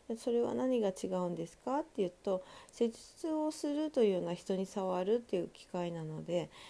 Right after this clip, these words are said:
人に触ることでさらにより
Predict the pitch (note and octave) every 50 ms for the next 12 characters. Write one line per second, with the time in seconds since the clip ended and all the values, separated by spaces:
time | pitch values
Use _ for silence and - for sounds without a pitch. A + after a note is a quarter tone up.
0 | - - - - - - D4 D4+ D4+ D#4 D#4 - D4+ C#4 C#4 C#4 C4+ C4+ C#4 C#4
1 | - D4+ D4+ D4+ D#4 C4 A3+ A#3+ A#3 - D#4 D#4+ F4+ F4 D#4 D4+ D4+ D#4 D#4 C#4
2 | A#3 G#3 G3+ G#3+ A3+ A3+ G3+ - -